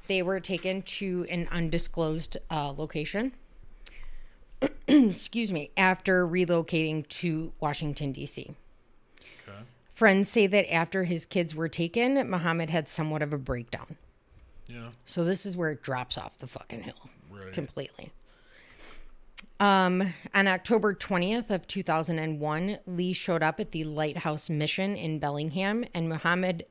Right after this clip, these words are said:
Speaker 1: immediately, uh, introduced him as his eldest son.
Speaker 2: Hmm.
Speaker 1: See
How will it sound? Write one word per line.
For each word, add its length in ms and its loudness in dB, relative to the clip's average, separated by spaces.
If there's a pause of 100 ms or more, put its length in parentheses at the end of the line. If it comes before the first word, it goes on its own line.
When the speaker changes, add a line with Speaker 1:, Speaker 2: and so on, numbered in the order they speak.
Speaker 1:
immediately, 1040 0 (640)
uh, 180 6
introduced 560 -2
him 140 2
as 260 -4
his 240 -4
eldest 400 -6
son. 280 -8 (720)
Speaker 2:
Hmm. 140 -14 (420)
Speaker 1:
See 480 -10